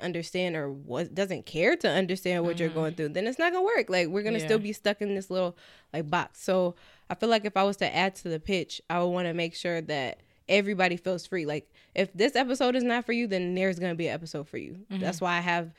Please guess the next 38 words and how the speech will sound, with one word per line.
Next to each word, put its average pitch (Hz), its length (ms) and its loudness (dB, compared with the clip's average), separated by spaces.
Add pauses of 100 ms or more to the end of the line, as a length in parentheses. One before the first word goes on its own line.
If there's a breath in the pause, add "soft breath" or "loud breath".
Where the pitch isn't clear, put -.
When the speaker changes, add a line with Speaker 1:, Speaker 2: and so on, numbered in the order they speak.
Speaker 2:
Right. 160 140 -6
Speaker 1:
people 202 220 0
from 180 220 -2
the - 120 -4
L 185 100 4
G 180 120 -4
B 185 100 -4
T 185 220 -8
scene, 170 340 -4
people 180 220 -8
who 180 120 -2
are 175 80 0
transitioning, 175 680 -4
trying 185 180 -2
to 180 60 -4
get 165 220 -4
pregnant, 175 440 -2 (460 loud breath)
people, 190 600 2
um, 180 560 0 (260)
who 214 160 4
are 185 140 6
mothers 170 680 2
or 190 180 6
fathers 170 680 0
or 170 180 -4
whatever 175 300 2
the 165 80 -2
case 175 200 -2
is. 170 80 -12
Like, 165 220 -2
I 160 220 4
want 190 260 2 (220)
to - 120 -4
make 180 160 2
sure 175 160 -2
I 156 100 0
touch 165 260 -6
on 156 160 -6